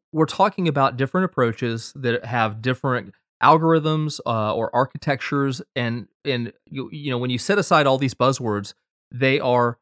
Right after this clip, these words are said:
they're, each one is trying to solve a particular class of problem. You know, whether it's, whether, you know, we were talking about C N Ns looking at images and, and trying to solve that, and reinforcement learning, lo-, uh, being able to,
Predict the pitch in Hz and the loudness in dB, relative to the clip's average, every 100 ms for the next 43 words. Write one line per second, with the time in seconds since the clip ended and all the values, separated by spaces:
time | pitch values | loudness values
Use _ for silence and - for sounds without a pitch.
0 | _ - 127 - 170 - 156 143 117 - | _ -2 0 0 -4 -2 -2 0 -2 -8
1 | - 135 139 127 - 127 123 120 - 113 | -4 -2 -2 -4 -2 0 2 0 -6 -8
2 | 123 - 170 156 160 139 123 - - 117 | -10 -8 -10 -6 -4 -2 -4 -8 -2 0
3 | 120 - 117 _ - 92 - - - _ | 0 -2 -10 _ -2 -2 -2 -10 -20 _
4 | _ _ - 113 113 110 98 - - - | _ _ -6 -2 0 0 -2 -4 -10 -10
5 | - 104 123 120 110 107 120 117 104 101 | -10 -6 -2 0 0 -4 -6 -6 -4 -4
6 | 104 120 117 - - 131 120 120 120 - | -2 -2 -2 -4 -2 -2 0 -2 -4 -6
7 | - 123 120 110 101 160 156 147 139 127 | -8 -8 -6 -4 -2 0 0 0 -2 -2
8 | - 113 104 104 - _ - 110 139 131 | -6 -4 -4 -4 -10 _ -10 -4 -2 -2
9 | 113 139 127 127 123 120 - 107 123 - | 0 0 2 0 0 0 -2 -4 -4 -2
10 | 127 - 107 120 117 113 113 113 - 123 | -2 -2 -4 -2 -2 -2 -4 -6 -10 -8
11 | 123 - 120 104 95 127 127 117 117 - | -10 -6 -2 -2 -2 -2 -2 -4 -6 -8
12 | 117 107 | -4 -4